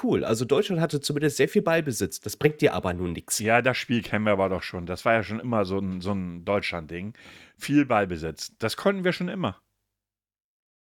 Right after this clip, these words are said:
Speaker 2: Und w-, wenn daraus aber nichts entsteht und sich keiner irgendwo mal den Arsch aufreißt und in richtigen Situationen auch mal,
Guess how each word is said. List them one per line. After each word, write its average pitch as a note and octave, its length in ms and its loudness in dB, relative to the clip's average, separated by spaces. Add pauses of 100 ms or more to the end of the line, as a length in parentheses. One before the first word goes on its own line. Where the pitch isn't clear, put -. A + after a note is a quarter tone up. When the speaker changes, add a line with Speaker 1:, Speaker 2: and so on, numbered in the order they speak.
(240)
Speaker 2:
Und B2+ 140 -2
w-, C3+ 160 2
wenn E3 240 2
daraus D3+ 420 2
aber D3 200 2
nichts C#3+ 220 -4
entsteht F3+ 800 0
und B2+ 140 -2
sich C3+ 180 -8
keiner E3 380 -2
irgendwo C#3+ 240 -4
mal C3+ 160 0
den A#2+ 140 -2
Arsch E3+ 320 -2
aufreißt B2+ 520 0
und C3+ 100 -4
in B2+ 140 -4
richtigen C#3 360 -8
Situationen C3 600 -6
auch - 200 -4
mal, A#2+ 400 2